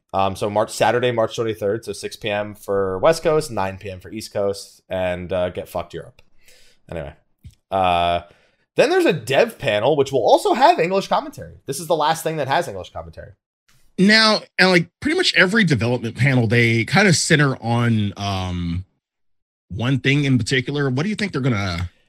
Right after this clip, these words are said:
Speaker 2: talk about in this one?
Speaker 1: This doesn't look like that's gonna go that way. "Join members of the development team as they take you behind the scenes and showcase the work that goes into creating for,"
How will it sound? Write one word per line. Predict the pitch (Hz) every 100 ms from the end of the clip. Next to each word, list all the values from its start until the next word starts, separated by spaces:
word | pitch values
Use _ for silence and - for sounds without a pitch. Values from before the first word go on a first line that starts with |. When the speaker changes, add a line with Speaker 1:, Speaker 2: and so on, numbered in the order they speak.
| _
Speaker 2:
talk | - 110
about | 98 87
in |
this | 92 -
one? | - - _ -
Speaker 1:
This | - -
doesn't | 453 453 466
look | 453 392
like | 359 359
that's | 339 -
gonna | 311 262
go | 247 392
that | 349 254
way. | 127 92 92
"Join | 95 175 330 381
members | 302 285 277
of | 220 208
the |
development | 202 185 190 196 190
team | 190 190
as | 147 127
they | 139
take | 135 156 165
you | 196
behind | 151 117 135 190
the | 220
scenes | 190 160
and | 143
showcase | 127 135 135 160 156
the | 135
work | 107 113 117
that | 107
goes | 104 104
into | 107
creating | - 95 92
for," | 92